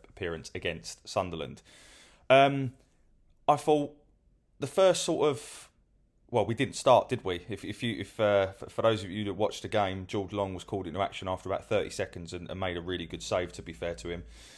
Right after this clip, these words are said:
Um, which, just before I go on about the game, I think there was a lot of people that expected Bart to come back in, um, me included, but he decided not to change things. Um, and initially,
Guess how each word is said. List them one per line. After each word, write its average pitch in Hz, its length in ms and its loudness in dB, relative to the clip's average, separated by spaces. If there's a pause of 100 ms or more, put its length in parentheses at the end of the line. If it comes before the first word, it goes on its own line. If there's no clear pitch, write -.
(260)
Um, 90 400 2 (240)
which, - 420 -2 (240)
just 135 160 -2
before 120 300 2
I - 20 4
go 113 200 4
on 110 100 2
about 104 220 2
the 92 60 -4
game, 110 440 0
I - 40 -4
think - 280 -4
there 98 80 -6
was 98 60 -2
a 107 40 2
lot 107 160 4
of - 60 -2
people 104 300 -4
that - 60 -2
expected - 440 -6
Bart 104 220 2
to - 40 -16
come 101 160 -4
back 104 220 -2
in, 131 180 0 (300)
um, 90 500 0
me 110 180 -2
included, 110 560 -4
but - 120 -4
he 92 80 -6
decided 95 640 -2 (640)
not 110 360 2 (200)
to - 100 -12
change 110 360 -2
things. 113 480 -4 (220)
Um, 92 540 2 (580)
and 101 480 0 (280)
initially, 113 640 0